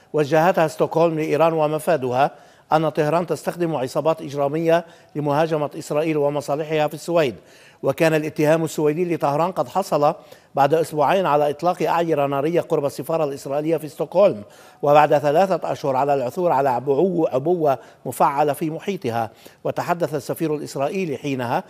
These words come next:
عن محاولة هجوم. وأفادت السفارة الإيرانية متأسفة أن بعض وسائل الإعلام السويدي نقلت ادعاءات كاذبة لا أساس لها من الصحة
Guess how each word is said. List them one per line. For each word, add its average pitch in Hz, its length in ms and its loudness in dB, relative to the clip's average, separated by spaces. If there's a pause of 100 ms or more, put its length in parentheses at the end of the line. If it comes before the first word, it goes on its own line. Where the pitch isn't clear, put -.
(220)
عن 143 140 -2
محاولة 143 580 0
هجوم. 147 340 -4 (340)
وأفادت 180 520 2
السفارة 185 460 2
الإيرانية 160 800 0
متأسفة 147 840 -4 (360)
أن 143 160 2
بعض 180 220 4
وسائل 160 380 0
الإعلام 151 320 2
السويدي 139 580 -4 (340)
نقلت 160 440 2
ادعاءات 160 640 0
كاذبة 151 400 0
لا 151 220 0
أساس 160 260 -6
لها 147 220 2
من 139 140 -4
الصحة 131 420 -4